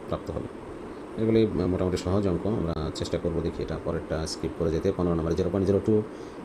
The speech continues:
কেজি ভরে একটা রাইফেলে গুলি সেভেন্টি টু কিলোমিটার per hour বেগে একটি কাঠের মুড়িতে আঘাত করলো। এতে ফোর সেন্টিমিটার দূরত্ব অতিক্রম করে গুলিটি থেমে যায়। বাধাদানকারী বলের মান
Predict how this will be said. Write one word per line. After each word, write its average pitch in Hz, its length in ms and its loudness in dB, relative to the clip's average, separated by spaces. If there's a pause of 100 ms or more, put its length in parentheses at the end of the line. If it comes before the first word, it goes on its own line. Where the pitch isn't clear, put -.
(140)
কেজি 104 260 6
ভরে 95 220 4
একটা 92 140 0
রাইফেলে 92 280 4
গুলি 92 360 4
সেভেন্টি 92 280 2
টু - 80 -2
কিলোমিটার 92 320 0
per 90 80 2
hour 85 160 4
বেগে 85 180 2
একটি 85 140 -2
কাঠের 85 220 -2
মুড়িতে 87 240 2
আঘাত 80 260 -2
করলো। 85 200 2
এতে - 220 -4
ফোর 87 120 0 (400)
সেন্টিমিটার 82 460 -2
দূরত্ব 80 240 -2
অতিক্রম 85 340 0
করে 113 200 6 (420)
গুলিটি 87 220 4
থেমে 85 220 0
যায়। 80 120 0
বাধাদানকারী 85 420 2
বলের 85 200 2
মান 95 220 2